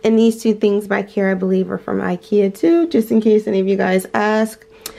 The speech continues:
But I keep it pretty simple, pretty clean. I have my computer here, my, um, MacBook Air, some pens I use to write all my notes. I normally like to light a candle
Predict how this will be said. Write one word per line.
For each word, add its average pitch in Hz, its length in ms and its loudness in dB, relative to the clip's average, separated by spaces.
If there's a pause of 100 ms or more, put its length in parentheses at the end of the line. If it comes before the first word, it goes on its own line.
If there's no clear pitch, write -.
(240)
But 254 140 0
I 262 60 0
keep 320 220 -4
it 339 160 -2
pretty 285 220 0
simple, 214 480 0
pretty 220 240 0
clean. 202 720 2
I 208 100 0
have 214 260 -2
my 196 460 -2
computer 220 460 0
here, 214 360 0
my, 190 300 0
um, 190 380 -4 (680)
MacBook 185 520 -4
Air, 175 460 -2 (540)
some 202 300 -2
pens 247 420 0
I 240 60 0
use 233 300 -2
to - 60 -6
write 196 200 -2
all 202 80 -2
my 202 140 0
notes. 180 520 0
I - 80 0
normally 214 300 2
like 226 240 2
to 208 420 0
light 190 240 0
a 190 60 -6
candle 190 680 0